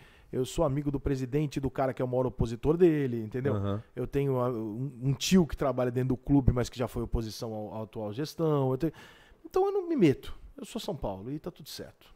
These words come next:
Speaker 1: Questão política, eu não... eu posso chegar numa eleição, eu posso até falar, "Pô, eu prefiro esse aqui do que aquele ali", mas ainda vou lá e dou um abraço no outro e falo, "Irmão, desculpa, que realmente nesse momento", que foi, por exemplo, o Casares.
Speaker 2: Aham.
Speaker 1: Na eleição anterior, eu votei contra o Júlio Casares.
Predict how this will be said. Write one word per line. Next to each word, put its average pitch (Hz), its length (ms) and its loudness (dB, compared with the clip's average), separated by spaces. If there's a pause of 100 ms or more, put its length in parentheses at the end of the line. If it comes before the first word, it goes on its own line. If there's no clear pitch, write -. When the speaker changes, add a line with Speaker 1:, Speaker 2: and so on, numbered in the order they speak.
Speaker 1:
Questão 165 280 -12
política, 147 480 -8
eu 143 40 -14
não... 117 100 -18 (100)
eu 160 80 -14
posso - 280 -2
chegar 220 220 -4
numa 214 120 -2
eleição, 196 240 -2
eu - 20 -6
posso 196 180 -6
até 190 140 -6
falar, 170 160 -6
"Pô, 175 140 -8
eu 175 60 -8
prefiro 175 280 -10
esse - 100 -10
aqui 160 120 -12
do 165 60 -14
que - 80 -14
aquele 147 220 -10
ali", 185 140 -10 (360)
mas 233 200 -2
ainda 262 180 -2
vou 185 120 0
lá 202 80 2
e 220 40 0
dou 214 120 0
um 202 40 0
abraço 165 280 -4
no 196 60 -6
outro 190 100 -6
e - 20 -6
falo, 165 100 0
"Irmão, 160 220 -2
desculpa, 156 440 -14
que 147 120 -8
realmente 156 300 -4
nesse 143 200 -10
momento", 135 240 -8 (300)
que 285 100 -6
foi, 302 160 -2
por 233 260 -4
exemplo, 143 180 -4
o - 20 -18
Casares. 117 580 -4 (160)
Speaker 2:
Aham. 110 180 -8
Speaker 1:
Na 262 220 2
eleição 135 320 2
anterior, 113 540 -4 (840)
eu 143 140 -6
votei 143 720 -10
contra 160 320 2
o - 20 -2
Júlio 170 160 -8
Casares. 226 480 -14